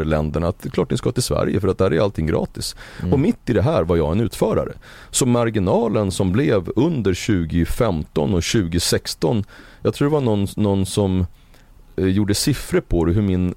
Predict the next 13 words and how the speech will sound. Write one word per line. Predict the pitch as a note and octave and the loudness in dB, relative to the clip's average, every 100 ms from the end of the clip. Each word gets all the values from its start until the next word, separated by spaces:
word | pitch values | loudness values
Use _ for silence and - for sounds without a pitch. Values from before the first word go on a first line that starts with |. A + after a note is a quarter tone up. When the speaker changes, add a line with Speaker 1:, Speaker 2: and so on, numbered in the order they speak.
| - - | -8 -10
Speaker 1:
verksamhet | B2 A2+ G2 A2 D3+ A#2+ | 0 0 0 0 0 0
hade | F2+ G#2+ | 0 2
utvecklats | G2 - F#2+ - G2 F2+ - - - | 0 0 -2 -2 -2 -2 -2 -6 -4
i | G2 F#2+ | 0 2
omsättningsmässigt | A#2 A2 F#2 G#2 G2 A2+ A#2 E3+ G3 - E2+ - | 2 2 0 -2 -2 0 0 2 0 0 -2 0
under | F2 E2 | 0 0
tjugofemton, | - G2 D#2+ D2+ D#2 E2+ - F2+ E2 D2+ D2 D2 D2 G#2 D#2+ C#2 D#2+ | 0 0 0 0 0 -2 -4 0 0 0 -2 -4 -2 -2 -2 -2 -2
tjugosexton, | F2 D2+ - E2+ - D2+ | -2 -2 -2 -2 -4 -4
tjugosjutton. | D#2 D2+ E2+ - D2 D2 | -4 -2 -4 -4 -4 0
Det | E2+ | 0
var | E2 | 0
så | |
här | D#2 | 0